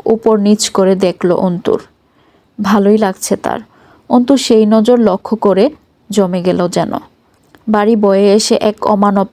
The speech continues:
তার শরীর মাপছে। আল্লাহ পাক কবে পিছু ছাড়াবেন এই শয়তানের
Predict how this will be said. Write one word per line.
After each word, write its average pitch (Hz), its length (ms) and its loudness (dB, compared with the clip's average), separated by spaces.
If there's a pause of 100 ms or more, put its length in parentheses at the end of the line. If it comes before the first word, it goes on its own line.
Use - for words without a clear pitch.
তার 185 120 -4
শরীর 185 420 -2
মাপছে। - 460 -4 (800)
আল্লাহ 220 320 2 (100)
পাক 214 140 -2 (120)
কবে 226 280 2
পিছু 208 340 0
ছাড়াবেন 196 500 0
এই 202 180 0
শয়তানের 180 540 -2